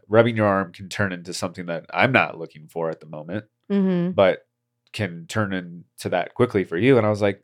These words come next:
Speaker 1: "Cool, I get it.
Speaker 2: Mm-hmm.
Speaker 1: I won't let that happen where it's like, 'Hey, do you wanna snuggle for two minutes?'" Or I'm understanding that that just means
Speaker 2: So,
Speaker 1: snuggle for two minutes.
Speaker 2: so a little bit of
Speaker 1: But we did
Speaker 2: background.
Speaker 1: have a
Speaker 2: What we were
Speaker 1: conversation
Speaker 2: talking
Speaker 1: about it.
Speaker 2: about was, like,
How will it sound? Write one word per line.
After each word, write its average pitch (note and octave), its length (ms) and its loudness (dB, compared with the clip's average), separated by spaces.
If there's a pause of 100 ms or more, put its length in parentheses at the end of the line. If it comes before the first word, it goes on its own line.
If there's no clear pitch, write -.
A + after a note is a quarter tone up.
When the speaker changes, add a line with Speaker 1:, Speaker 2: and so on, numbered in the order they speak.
(140)
Speaker 1:
"Cool, A3 280 2
I G2+ 120 4
get C#3+ 180 4
it. - 180 -4 (240)
Speaker 2:
Mm-hmm. F3+ 280 0
Speaker 1:
I G2 60 6
won't G#2+ 240 2
let A2 240 6 (640)
that G2+ 200 6
happen C3 280 2
where E2+ 140 -4
it's E2 160 -8
like, E2+ 180 -2
'Hey, A2+ 240 -2
do F2 60 -12
you F2+ 60 -8
wanna F2 240 -2
snuggle G2+ 320 -2
for A2+ 120 -2
two A2+ 160 -6
minutes?'" A#2 360 -4 (800)
Or E2+ 360 -4 (560)
I'm A2+ 280 4
understanding G#2 600 -2
that F2 160 -8
that F2+ 160 -2
just - 200 -10
means F2 140 -10
Speaker 2:
So, C#4 100 8
Speaker 1:
snuggle D3 220 6
for D#2+ 120 -12
two - 140 -16
minutes. A#3 140 -6
Speaker 2:
so B3 200 10
a A3+ 40 8
little A#3+ 340 8
bit G3+ 140 8
of F#3 80 4
Speaker 1:
But F#3 100 6
we F3 60 6
did - 60 6
Speaker 2:
background. G3 180 6
Speaker 1:
have G#3+ 120 6
a G#3 40 8
Speaker 2:
What G#3 100 6
we G#3+ 60 8
were G3+ 140 8
Speaker 1:
conversation G3+ 140 6
Speaker 2:
talking A3+ 340 6
Speaker 1:
about F3 260 4
it. - 0 -
Speaker 2:
about - 40 0
was, F3+ 280 4
like, F3 160 2